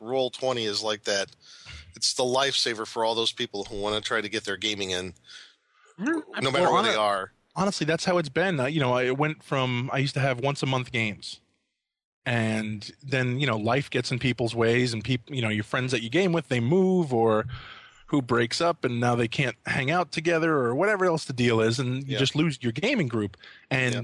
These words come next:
Speaker 3: when you only have one particular gaming group, you, you can't afford to lose anyone. So it's like,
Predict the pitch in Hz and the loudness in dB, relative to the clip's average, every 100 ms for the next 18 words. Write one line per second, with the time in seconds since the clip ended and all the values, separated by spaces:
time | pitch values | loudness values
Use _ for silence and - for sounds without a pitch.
0 | 123 131 143 139 143 151 151 139 202 208 | -2 -2 -2 -2 0 0 0 -2 0 -2
1 | 127 117 127 151 139 131 135 139 120 113 | -2 -2 0 2 0 -2 -2 -2 -2 0
2 | 180 170 117 110 107 135 143 147 143 - | 0 0 0 -2 -2 -6 -6 -4 -6 -4
3 | 127 - 135 - 120 135 135 101 92 - | -4 0 0 2 2 0 -2 -4 -10 -20
4 | _ _ _ _ _ _ _ _ _ _ | _ _ _ _ _ _ _ _ _ _
5 | _ - - 120 117 - 120 110 110 | _ -6 2 2 2 2 2 2 -2